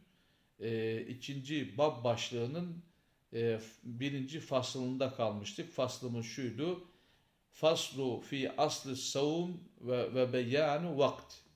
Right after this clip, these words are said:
Yani oruç, e, orucun aslı ve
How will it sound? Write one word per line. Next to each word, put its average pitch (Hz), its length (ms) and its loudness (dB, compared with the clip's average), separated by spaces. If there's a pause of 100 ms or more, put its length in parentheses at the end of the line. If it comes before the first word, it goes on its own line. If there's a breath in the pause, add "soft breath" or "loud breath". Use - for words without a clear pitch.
(580 soft breath)
Yani 113 280 0 (140)
oruç, 139 420 -2
e, 117 300 2 (100)
orucun 123 560 -2
aslı 139 520 -4
ve 151 220 2